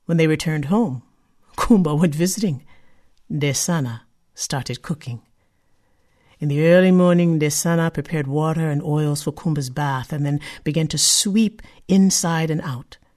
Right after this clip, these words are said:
She carried clothes to the river to wash, cooked all the meals, washed all the pots and the bowls, and swept the house clean every day.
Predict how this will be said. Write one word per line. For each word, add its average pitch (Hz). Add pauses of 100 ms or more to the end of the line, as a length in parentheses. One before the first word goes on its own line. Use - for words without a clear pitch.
(480)
She 170
carried 165
clothes 170
to 170
the 160
river 165
to 160
wash, 160
cooked -
all 175
the 156
meals, 160
washed 165
all 185
the 185
pots -
and 151
the 139
bowls, 165 (240)
and 147
swept -
the 165
house 170
clean 170 (240)
every 151
day. 127